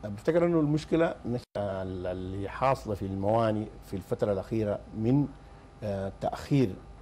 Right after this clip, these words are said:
غير مسبوق في عمليات المناولة للمواني، آه،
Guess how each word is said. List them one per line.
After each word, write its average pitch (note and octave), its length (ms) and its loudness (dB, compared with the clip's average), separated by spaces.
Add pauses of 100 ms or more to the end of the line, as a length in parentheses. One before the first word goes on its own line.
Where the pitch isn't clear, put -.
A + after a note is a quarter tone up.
(180)
غير D#3+ 380 8
مسبوق B2 460 4 (960)
في G#2 320 0 (180)
عمليات G#2+ 480 6
المناولة G#2 760 6 (520)
للمواني، G#2 600 2 (300)
آه، F#2+ 840 -6